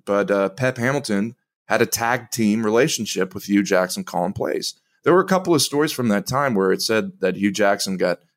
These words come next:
irritated about the state of the defense and he'd shift over, and then Pep would call the plays for the remainder of the game. But it was really unbeknownst to the public how much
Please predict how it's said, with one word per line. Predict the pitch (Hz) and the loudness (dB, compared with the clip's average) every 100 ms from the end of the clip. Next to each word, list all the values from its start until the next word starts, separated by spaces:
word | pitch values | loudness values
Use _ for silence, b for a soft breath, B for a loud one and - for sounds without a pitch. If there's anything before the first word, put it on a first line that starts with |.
| - | -2
irritated | 104 98 98 98 95 92 b b | 0 2 2 2 0 -2 b b
about | 87 90 90 - | -2 2 2 0
the | 90 | -2
state | - 107 | 2 2
of | 90 | 0
the | |
defense | - 170 156 135 - | 2 2 2 0 2
and | 98 | 2
he'd | 95 | 2
shift | 92 98 95 | 0 0 2
over, | 127 127 117 107 | 2 2 4 4
and | 98 | 4
then | 95 92 | 2 2
Pep | 101 98 - | 2 0 0
would | 85 82 _ _ _ | -4 -4 _ _ _
call | - 98 | 2 2
the | 90 | 4
plays | 104 95 | 2 0
for | - - | 0 -4
the | 87 | -2
remainder | 90 98 87 | 0 0 -2
of | 85 | -2
the | |
game. | 90 147 139 | -2 0 0
But | 92 87 - _ _ _ _ _ - | 0 -2 -2 _ _ _ _ _ -2
it | |
was | 175 143 | 2 4
really | 185 175 | 6 6
unbeknownst | 151 127 117 120 - | 4 2 0 0 -2
to | |
the | 92 | -2
public | - 131 113 104 | 0 0 0 -2
how | 127 127 | -2 2
much | 101 95 117 104 | 4 4 2 0